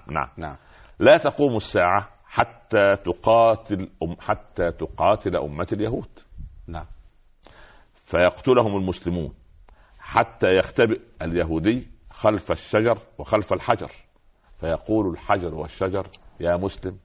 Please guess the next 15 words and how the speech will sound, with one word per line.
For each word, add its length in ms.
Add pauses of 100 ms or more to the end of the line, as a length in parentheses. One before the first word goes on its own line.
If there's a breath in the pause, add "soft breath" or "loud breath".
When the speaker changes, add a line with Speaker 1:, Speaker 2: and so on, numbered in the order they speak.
(160)
Speaker 1:
يا 120
عبد 280
الله، 380 (240)
ورائي 380
يهودي، 480 (180)
تعال 280
فاقتله، 380 (280 soft breath)
إلا 180
شجر 320
الغرقد 440 (340)
فإنه 480
من 140
شجر 340
يهود." 240 (480)
Speaker 2:
نعم. 140